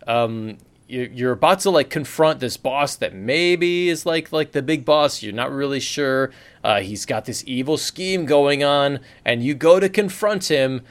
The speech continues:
and he goes to use this amulet on you, and suddenly there's, like, this big flashlight, and you wake up in the future.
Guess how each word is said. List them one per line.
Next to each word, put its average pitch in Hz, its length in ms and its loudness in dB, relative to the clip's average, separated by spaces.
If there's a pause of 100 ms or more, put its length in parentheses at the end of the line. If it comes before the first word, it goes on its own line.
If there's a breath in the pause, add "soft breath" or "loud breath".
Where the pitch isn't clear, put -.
(280 soft breath)
and 131 300 -2
he 131 220 -6
goes 185 380 4
to 160 100 -8
use 175 400 -4
this 151 280 -2
amulet 160 520 4
on 127 260 -2
you, 131 180 0
and 120 160 -4
suddenly 180 640 0
there's, 123 220 -4
like, 131 120 -2
this 117 100 -8
big 180 180 -2
flashlight, 160 640 2
and 135 80 -4
you 127 100 -2
wake 190 280 0
up 190 180 4
in 143 140 -2
the 120 80 -2
future. 226 720 2